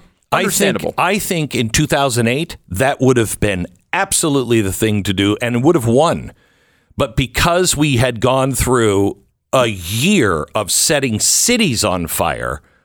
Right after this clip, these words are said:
Speaker 1: with nothing.
Speaker 2: In two thousand eight?
Speaker 1: In, in two thousand eight, if it
Speaker 2: Mm-hmm.
Speaker 1: would have happened,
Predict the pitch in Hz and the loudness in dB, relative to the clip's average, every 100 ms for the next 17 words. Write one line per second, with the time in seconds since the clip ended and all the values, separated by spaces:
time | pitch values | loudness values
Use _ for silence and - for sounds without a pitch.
0 | _ 110 101 80 95 135 220 226 - 71 | _ 2 2 0 0 2 2 0 -4 -4
1 | 60 82 _ 127 - 123 92 - 160 - | -6 -10 _ -8 -4 -4 -4 -2 -4 -6
2 | _ _ _ _ _ 131 127 117 156 180 | _ _ _ _ _ -4 -2 -2 0 2
3 | 190 175 156 - 120 - 123 160 175 180 | 0 0 -2 -2 -4 -2 -2 0 2 2
4 | - 156 143 123 98 | 0 -4 -2 -2 -2